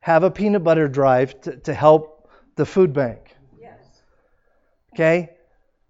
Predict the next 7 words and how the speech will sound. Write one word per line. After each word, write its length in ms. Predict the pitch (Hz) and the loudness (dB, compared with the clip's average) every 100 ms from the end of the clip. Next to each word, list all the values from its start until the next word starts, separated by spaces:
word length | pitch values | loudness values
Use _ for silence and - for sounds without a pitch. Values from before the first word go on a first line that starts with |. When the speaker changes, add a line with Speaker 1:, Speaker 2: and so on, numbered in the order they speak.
| _ _ _ _ _ _ _ | _ _ _ _ _ _ _
Speaker 1:
We 200 | - 156 | -8 -6
do 220 | 165 226 233 | -2 0 2
that. 500 | 175 123 - - - _ _ _ _ _ _ _ | 0 0 -8 -20 -20 _ _ _ _ _ _ _
Why? 460 | 160 196 190 127 - _ _ _ | -2 2 2 0 -8 _ _ _
Because 340 | 165 151 180 160 | -6 -2 0 4
I 140 | 190 | 2
believe 640 | 202 175 147 147 165 151 | 4 2 2 0 -4 -8